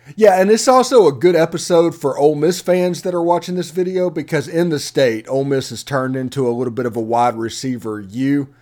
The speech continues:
And honestly, other than what's going on at Alabama and L S U, they could honestly spread that out even further because of the names that have come through that place.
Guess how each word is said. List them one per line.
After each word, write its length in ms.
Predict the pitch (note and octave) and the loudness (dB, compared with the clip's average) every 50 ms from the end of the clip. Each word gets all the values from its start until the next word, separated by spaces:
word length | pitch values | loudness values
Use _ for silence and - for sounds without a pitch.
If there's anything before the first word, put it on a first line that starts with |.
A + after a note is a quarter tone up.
| _ _ _ _ _ - - | _ _ _ _ _ -14 -8
And 400 | C3 C#3 C#3+ C#3+ C#3+ C3+ B2 B2+ | -4 -2 0 0 0 0 -2 -2
honestly, 800 | B2+ C#3+ F3 G#3 G#3+ F#3 D#3+ - - D#3 C#3+ C3+ C3+ B2+ A#2 _ _ _ _ _ - | 0 2 2 4 2 2 0 -2 0 0 2 2 2 0 -4 _ _ _ _ _ 0
other 240 | B2+ D3+ F3 F3+ F3 | 2 4 4 4 2
than 220 | D3+ D#3 D3 C#3+ | 0 0 -2 -2
what's 160 | D3 D3 - | -2 -4 -4
going 240 | - E3+ E3 D#3+ D#3 | -2 0 0 0 0
on 160 | D#3 D3+ D3 | 0 -2 -2
at 80 | B2+ B2 | -2 0
Alabama 480 | C3+ D3 D3+ D3 B2+ D3 C#3+ D3+ D3+ C#3 | 2 2 2 2 2 0 0 -2 -2 -4
and 100 | A#2 B2 | -4 -2
L 160 | C#3 D3 C#3 | -2 0 0
S 180 | B2 A#2 - - | -2 -2 -4 -6
U, 340 | E3+ F#3+ E3 C3+ A#2+ A2 - _ _ _ _ _ _ | -4 -4 -4 -4 -6 -8 -12 _ _ _ _ _ _
they 220 | - G2+ B2+ D3 F3 | -10 -4 -2 -2 0
could 140 | F3+ G3 C#3 | 0 0 0
honestly 640 | C3+ D3+ F3+ G3+ F3 - - - B2+ A2+ A2 G2+ - _ _ - | 0 0 -2 -2 -4 -8 -10 -10 -10 -10 -10 -12 -16 _ _ -16
spread 440 | - - - - - D#3+ E3 E3 C#3 | -14 -14 -12 -6 0 0 0 2 2
that 140 | C#3+ C#3 B2+ | 0 0 2
out 280 | C3 C#3+ C#3+ C#3 B2 B2+ | 4 4 4 2 2 -2
even 320 | D3 D#3 D3 A#2+ G#2+ G#2 | -4 -6 -6 -8 -10 -12
further 580 | - - _ - C#3+ D#3 E3 D#3+ C3+ A#2+ A2 A2 | -18 -10 _ -2 2 2 2 2 0 -2 -6 -6
because 480 | G2+ A2 A#2 - - C3+ C3 B2+ G#2+ | -6 -8 -8 -6 -4 -4 -4 -4 -6
of 80 | A2+ G#2 | -8 -12
the 60 | G#2+ | -10
names 400 | G#2+ A#2 B2 C3 C3+ B2+ A2 F#2+ | -8 -8 -6 -6 -6 -8 -10 -12
that 80 | A2 G2+ | -12 -14
have 120 | F#2+ - | -14 -12
come 260 | - - C3 A#2+ G#2+ | -10 -8 -8 -8 -10
through 280 | - - - D#3 D#3+ E3 | -12 -8 -2 0 0 2
that 240 | D3+ A#2+ G2 - - | 2 0 -2 -4 -6
place. 440 | A2+ A#2 A2+ G2+ F#2 F2 - - | -4 -4 -2 -2 -4 -8 -12 -16